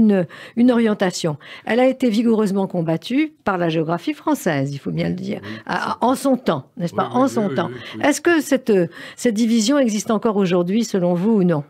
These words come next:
Speaker 2: Bah, alors, c'est, l'espace vital, on en, on en a déjà parlé, euh,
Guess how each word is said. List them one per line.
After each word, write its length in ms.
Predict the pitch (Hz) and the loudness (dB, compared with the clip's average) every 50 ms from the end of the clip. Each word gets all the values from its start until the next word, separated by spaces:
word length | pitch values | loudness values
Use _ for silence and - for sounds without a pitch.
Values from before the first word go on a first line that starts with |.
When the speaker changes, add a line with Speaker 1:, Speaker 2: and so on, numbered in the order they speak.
| _ | _
Speaker 2:
Bah, 100 | - - - | -20 -20 -20
alors, 200 | - 98 95 - | -18 -18 -18 -16
c'est, 220 | - - 90 - - | -16 -18 -18 -16 -16
l'espace 380 | - 110 107 - - 113 101 110 | -16 -16 -16 -16 -16 -16 -16 -16
vital, 340 | 120 117 117 143 135 120 | -16 -14 -14 -14 -12 -12
on 140 | 104 95 98 | -14 -14 -16
en, 300 | 95 98 80 - 95 - - | -16 -16 -18 -18 -20 -20 -20
on 140 | - 98 98 | -20 -18 -16
en 140 | 98 104 104 | -16 -16 -16
a 80 | 104 98 | -14 -12
déjà 260 | 110 117 - 139 120 | -12 -10 -8 -8 -10
parlé, 480 | 101 - 104 104 117 127 123 117 107 | -10 -12 -14 -12 -10 -10 -8 -8 -10
euh, 160 | 87 85 87 | -12 -14 -14